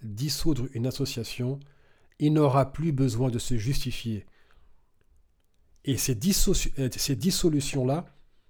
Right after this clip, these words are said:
n'ont pas révolté ce qu'on appelle la société civile en France.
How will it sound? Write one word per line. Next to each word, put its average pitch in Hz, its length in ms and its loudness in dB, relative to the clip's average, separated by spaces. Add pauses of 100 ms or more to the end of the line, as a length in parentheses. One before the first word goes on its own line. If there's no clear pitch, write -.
(760)
n'ont 143 280 4
pas 160 560 -2 (1300)
révolté 143 1120 4
ce - 120 -8
qu'on 131 140 0
appelle 131 240 0
la 131 80 2
société - 380 4
civile 127 360 2
en 120 60 -2
France. - 480 -2